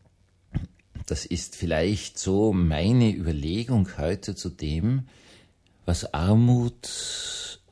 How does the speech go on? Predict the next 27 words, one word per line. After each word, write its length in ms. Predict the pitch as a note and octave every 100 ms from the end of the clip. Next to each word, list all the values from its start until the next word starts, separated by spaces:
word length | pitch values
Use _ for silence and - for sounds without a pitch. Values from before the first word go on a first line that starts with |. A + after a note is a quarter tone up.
| _
christliche 680 | - G2+ A2 - F2 - -
Armut 680 | D2 D#2 F2 G2 A2 - -
bedeuten 540 | A2 G#2+ G2+ - F2
kann. 240 | - E2 C#2 - - - _ _ _ _ _ _
Ich 180 | G#2 -
bin 100 | G2+
nicht 220 | G#2 -
abhängig. 680 | G#2+ A2 - D#2+ D2+ C#2+ - - - _ _ _ - - -
Ich 180 | F#2+
mache 520 | F#2 F2 - F#2 E2+ -
eine 280 | D2+ D2+ -
Tür 360 | - F2 -
auf, 340 | - F#2 G#2+ -
ich 120 | F#2
lade 260 | D#2 D2 C#2+
Menschen 480 | D2+ E2 - -
ein 380 | D2+ - D2+ G2
und 180 | G#2+ G2
die 60 | -
können 300 | - E2+ C#2+
reinkommen 680 | C#2+ E2 F2 - A2 A2
und 160 | G2+ F#2
dann 260 | F2+ F2 - - _ _ _ _ _ _
etwas 300 | E2 - D#2+
Schönes 520 | - E2+ E2+ F#2+ F#2+
sehen. 540 | - F#2+ E2+ D2 C2 C2 - _ _ _ _ _ _ _ _ _ _ _ -
Also, 280 | D2 D2